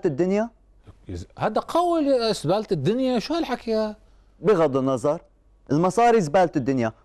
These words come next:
Speaker 1: مو في مصاري طالعة ريحتها هي واصحابها؟
Speaker 2: لك هلا بتطل-، المصاري بتطلع ريحتها،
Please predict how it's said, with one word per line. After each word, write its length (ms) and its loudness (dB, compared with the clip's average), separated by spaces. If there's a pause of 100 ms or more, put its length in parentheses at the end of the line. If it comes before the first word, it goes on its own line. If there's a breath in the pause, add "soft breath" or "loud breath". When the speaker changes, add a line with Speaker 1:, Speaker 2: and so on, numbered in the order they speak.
Speaker 1:
مو 120 4
في 200 2
مصاري 500 2
طالعة 400 2
ريحتها 320 0
هي 200 0
واصحابها؟ 720 0
Speaker 2:
لك 180 -12
هلا 160 -6
بتطل-، 640 -10
المصاري 500 -2
بتطلع 320 -8
ريحتها، 460 -6